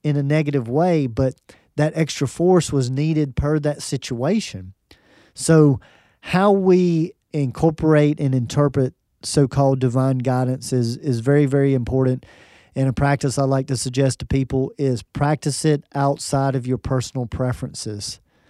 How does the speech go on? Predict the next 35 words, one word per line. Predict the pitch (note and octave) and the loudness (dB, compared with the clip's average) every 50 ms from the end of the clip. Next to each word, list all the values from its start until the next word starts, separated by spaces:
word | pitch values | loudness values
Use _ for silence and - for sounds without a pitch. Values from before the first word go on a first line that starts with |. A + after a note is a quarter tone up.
| _ _ _ _ _ _ _ _ _ | _ _ _ _ _ _ _ _ _
So | - - - C#3 C3+ C3 C3 | -6 0 4 4 6 6 4
when | B2+ B2 D3 G3 C#3 C3 C#3 C3+ | 4 0 -2 -2 0 0 2 4
I | C#3+ D3 | 4 4
use | D3 D3 D3+ D#3 D3+ C#3+ | 4 6 6 6 6 6
different | B2 B2+ D3+ C#3 D3+ D3+ C#3+ | 4 4 2 2 2 -2 -2
tools | - - D3 D3 C#3 B2+ A2 | 0 2 4 4 4 2 0
to | - | -4
check | - - C#3+ C3+ - | -2 -2 -2 0 0
in, | C#3+ C#3 C3 | 0 0 2
whether | C3 C#3 C#3 C3 C#3+ | 2 2 2 2 2
it's | C3 A#2 - | 0 0 -2
a | A#2+ | -4
pendulum | - - C3+ C#3+ C#3+ C#3+ C#3+ C#3+ C#3+ C#3 C#3 C3+ C3 C3+ | -2 0 0 0 0 2 2 2 2 2 2 0 -2 -4
or, | C#3+ - C#3 B2+ B2+ B2 B2 A#2+ A2+ G2+ - - - _ _ _ - | -4 -2 -2 0 0 2 0 0 -2 -4 -6 -12 -20 _ _ _ -6
or | - C3 C3 C3 | 0 2 2 2
the | B2 B2+ A#2+ | 2 0 0
cards | - - C#3 C3+ C#3 C#3 C3+ B2+ | 2 4 4 6 6 4 4 2
of | C3 B2+ | 0 0
the | C3 B2+ | 0 0
human | A2+ B2+ C#3+ C3+ C3+ | 2 0 0 2 2
design | C3+ B2 A2+ C3+ C3 C3 C3+ C3+ | 0 2 2 2 2 2 2 2
or | B2+ | 2
whatever | A#2+ G#2+ D3 D3+ D#3 D#3 C#3 C#3+ | 2 4 4 6 6 6 6 4
it | C3+ C3 | 4 4
is, | D3 E3+ E3+ F3 F3 D#3+ C#3+ C3+ B2 - - - - - - _ _ _ _ _ _ _ _ _ | 2 2 4 6 6 6 6 4 2 0 -4 -12 -18 -20 -20 _ _ _ _ _ _ _ _ _
you | - C3+ | -2 0
know, | C3 C3+ | 2 2
I | C3+ C3 | 2 0
always | - D3 D3+ E3 D#3+ E3 E3 D#3+ C#3 D3 | 2 4 4 6 8 8 6 6 4 4
wanna | D#3 D#3 D3+ C#3 | 2 2 2 2
put | - - D#3 D3+ D3+ _ - | 2 2 2 2 0 _ -6
my | D3 C#3 C#3 C3+ C#3 C#3 C#3 C#3 C#3 C#3 C#3 C3+ C3 | -2 -2 0 0 2 0 0 0 0 2 2 0 0
want | B2 A#2 B2+ C#3+ D3+ D3+ C3 A#2+ - - - - - - _ _ _ - | -2 0 0 2 2 2 2 0 -4 -8 -12 -14 -14 -14 _ _ _ -6
in | C3+ C3 B2+ A2+ | -4 -4 -4 -4
check. | - - E3+ F3+ E3 A#2+ - _ _ - - - | -6 -4 -2 -2 -2 -4 -6 _ _ -20 -20 -20